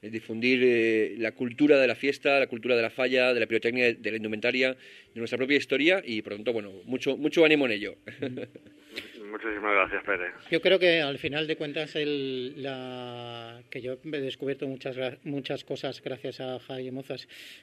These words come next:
Speaker 3: que yo creo que la cultura y la tradición fallera es tan grande, tan rica, que nos costará mucho tiempo en averiguar todo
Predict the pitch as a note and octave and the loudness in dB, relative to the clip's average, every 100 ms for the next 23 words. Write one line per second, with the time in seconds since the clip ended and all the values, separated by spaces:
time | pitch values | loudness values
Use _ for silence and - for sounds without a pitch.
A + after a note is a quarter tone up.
0 | _ - C3+ D3 F3+ C#3+ C3+ C3 B2+ - | _ -8 -4 0 0 0 -2 -2 -6 -10
1 | B2+ B2 E3 F3+ D#3+ D3+ C#3 C#3 C#3 C#3 | -14 -10 -6 -4 -4 -6 -8 -6 -6 -8
2 | C#3 C3 C3 B2+ B2 B2+ C3 D3+ C#3+ C3+ | -12 -12 -12 -10 -8 -10 -10 -10 -10 -10
3 | C#3 D3 E3 D#3+ C#3 B2+ C3+ C#3 - A3 | -10 -10 -12 -10 -10 -8 -4 -4 -4 -10
4 | - - - - - - - C3+ B2+ B2 | -12 -20 -18 -18 -18 -18 -8 -6 -4 -4
5 | A#2+ A#2 A2+ A2+ B2 - A#2 B2+ C3+ E3 | -6 -6 -10 -12 -14 -12 -14 -12 -12 -10
6 | D#3+ C#3 C#3+ D3 C3+ B2+ B2+ B2 B2+ B2+ | -8 -6 -8 -6 -6 -6 -6 -6 -6 -8
7 | C3+ C3+ C3 B2+ | -6 -6 -4 -8